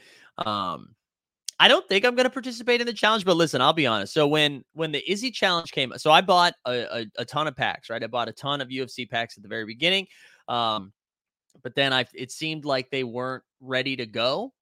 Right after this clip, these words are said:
You know, they weren't ready to go, uh, just with the platform in general. So I sold off most of my moments while the Izzy challenge was going on because I knew after that challenge ended,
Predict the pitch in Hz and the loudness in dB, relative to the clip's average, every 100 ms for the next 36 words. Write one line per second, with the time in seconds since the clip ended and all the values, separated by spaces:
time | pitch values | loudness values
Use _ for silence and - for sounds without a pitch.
0 | - 127 131 135 117 127 117 135 123 120 | -10 -4 -4 -4 -4 -6 -6 -6 -6 -4
1 | 117 120 117 123 123 117 107 120 117 113 | 0 2 2 2 0 -2 -2 0 2 0
2 | 117 123 135 - 131 123 - 131 120 113 | -2 -8 -10 -6 -2 -2 -2 -4 -6 -4
3 | 120 131 135 - 123 - 196 196 175 156 | -4 -4 -6 -4 -4 2 4 6 4 2
4 | 147 - 127 127 127 127 120 113 139 135 | -6 -6 -6 -4 -8 -6 -6 -4 -8 -8
5 | 123 131 117 107 - 117 113 110 104 - | -8 -6 -6 -10 -10 -8 -6 -6 -8 -12
6 | 110 110 120 123 - 117 - 120 110 - | -8 -4 -2 -2 2 2 2 -2 -2 2
7 | 240 208 143 123 117 | 4 4 2 0 -2